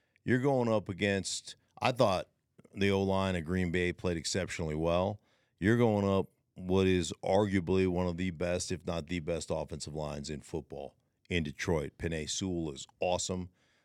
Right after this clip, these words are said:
Uh, Noah Jackson, although he got hurt, uh, is a really good player. Frank Ragnow is great. Um, Glasgow, who we're familiar with here in Denver, he's a good player. Uh, Decker's a good player,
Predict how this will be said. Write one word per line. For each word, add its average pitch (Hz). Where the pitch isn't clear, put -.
Uh, 71
Noah 82
Jackson, 92
although 78
he 80
got 73
hurt, 107
uh, 76
is 90
a 82
really 87
good 80
player. 92
Frank 78
Ragnow 90
is 82
great. 87
Um, 71
Glasgow, 85
who 80
we're 82
familiar 87
with 82
here 82
in 76
Denver, 87
he's 80
a 71
good 85
player. 85
Uh, 76
Decker's 90
a 80
good 87
player, 87